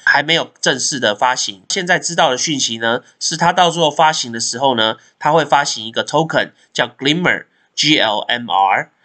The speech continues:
那这个 token 呢，是用来作为 smart contract 中间联系的一个 transaction fee。按照他们目前的 schedule 呢，应该是会在今年的第二 quarter 呢，来作为发行。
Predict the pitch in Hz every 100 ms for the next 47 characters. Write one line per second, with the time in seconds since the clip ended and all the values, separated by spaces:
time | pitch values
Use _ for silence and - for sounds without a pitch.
0 | _ - 165 170 196 151 131 - 175 175
1 | 139 123 120 - 156 156 123 107 113 -
2 | - 135 113 113 117 - _ - - 151
3 | 147 160 151 139 123 135 135 131 123 113
4 | 117 127 107 107 110 - 95 120 120 127
5 | 120 - 101 - _ - 180 175 165 156
6 | 143 156 131 120 120 - 135 135 120 113
7 | 110 110 175 170 160 156 151 147 139 123
8 | 147 139 113 107 143 127 110 - 127 123
9 | 110 104 104 - - 113 139 107 101 107
10 | 107 - -